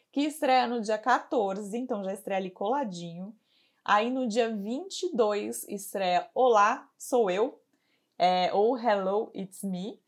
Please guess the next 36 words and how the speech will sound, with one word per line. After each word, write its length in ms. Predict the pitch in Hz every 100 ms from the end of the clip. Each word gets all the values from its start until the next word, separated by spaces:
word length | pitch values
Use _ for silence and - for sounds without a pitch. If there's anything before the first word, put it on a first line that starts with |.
| _ _ -
É, 800 | 180 190 190 190 190 196 202 -
e 340 | 240 285 440 - _ _ -
na, 1400 | 214 233 226 226 226 220 220 220 220 214 214 214 208 196
no 180 | 220 208
dia 140 | 226
vinte 360 | 208 226 285 349
e 60 |
nove, 400 | 320 214 214 247
pra 180 | 254 226
fechar 420 | 226 247 - 226
o 80 | 254
mês, 340 | 247 208 220 220
assim, 220 | 208 208
em 80 | 202
grande 320 | 190 208 247
estilo, 520 | - - 220 214 233 _ _ -
vem 380 | 175 220 214 214
o 80 | 226
dorama 560 | 233 226 196 190 196
aí 160 | 185 180
de 120 | 175
aniversário 580 | 175 175 180 185 185 170
de 120 | 165
dez 380 | 170 185 240 214
anos 280 | 202 196 190
já, 120 | 185
da 340 | 170 170 170
J 300 | 170 170 170
T 160 | 170 175
B 160 | 160 175
C, 240 | - 226
ou 120 | 196
J 300 | 156 160 151
T 240 | - - 160
B 180 | 190
C, 340 | 214 - 269